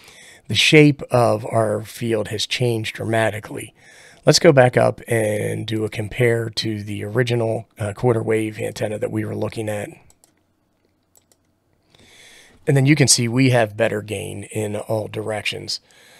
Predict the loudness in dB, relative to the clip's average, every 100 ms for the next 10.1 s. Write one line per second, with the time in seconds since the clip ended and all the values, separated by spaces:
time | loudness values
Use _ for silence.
0 | _ 2 4 4 4 4 4 2 0 0
1 | -2 -4 -6 -8 -4 -4 -4 4 4 4
2 | 4 4 4 -4 -8 _ _ -20 -20 _
3 | _ 6 10 10 10 4 4 0 -2 -2
4 | 0 -2 -4 0 2 2 0 -2 -2 -2
5 | -4 -4 -6 -6 -8 -8 -8 -6 -4 -6
6 | -4 -4 -6 -16 _ -8 -4 -4 -4 -4
7 | -4 -6 0 0 2 -2 -2 -4 4 6
8 | 8 6 4 2 0 -2 -2 -4 -2 -2
9 | -2 -6 -8 -4 0 4 2 0 -4 -6
10 | -8